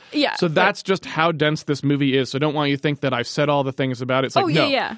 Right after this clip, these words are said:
Speaker 2: there are, like, five more hours of
Speaker 1: <laughs>
Speaker 2: things about Gilbert Grape, you know, um, that we could say about how, what's working in this plot and the screenwriting and in the movie. But
Speaker 1: Mm-hmm.
Speaker 2: yeah,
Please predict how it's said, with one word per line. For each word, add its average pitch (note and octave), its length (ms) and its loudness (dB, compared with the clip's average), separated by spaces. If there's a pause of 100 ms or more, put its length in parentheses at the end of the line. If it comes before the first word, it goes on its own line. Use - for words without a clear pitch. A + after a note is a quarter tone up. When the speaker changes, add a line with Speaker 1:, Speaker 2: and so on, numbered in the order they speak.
Speaker 2:
there F3+ 220 4
are, F#3+ 80 2
like, F3 180 0
five E3 300 2
more D#3 240 2
hours C3 600 0
of G3 240 2
Speaker 1:
<laughs> D#4+ 120 0
Speaker 2:
things E3+ 260 2
about D#3 280 0
Gilbert C#3+ 320 0
Grape, B2+ 440 -4 (180)
you C3+ 120 -4
know, A#2 320 -4 (200)
um, A#2 460 -6 (220)
that C3 200 -4
we C#3 120 0
could B2+ 180 -6
say B2 400 0
about A#2+ 240 -6
how, A#2+ 380 -4 (380)
what's D3 360 -4
working C#3 320 -4
in A#2 120 -8
this A2 120 -12
plot A#2+ 380 -4 (280)
and B2+ 140 -8
the A#2+ 40 -10
screenwriting A2 640 -10 (260)
and B2+ 140 -4
in A#2+ 120 -4
the A2+ 60 -6
movie. A2 300 -8
But A2+ 240 -6
Speaker 1:
Mm-hmm. A3+ 180 -4 (100)
Speaker 2:
yeah, A2 200 -4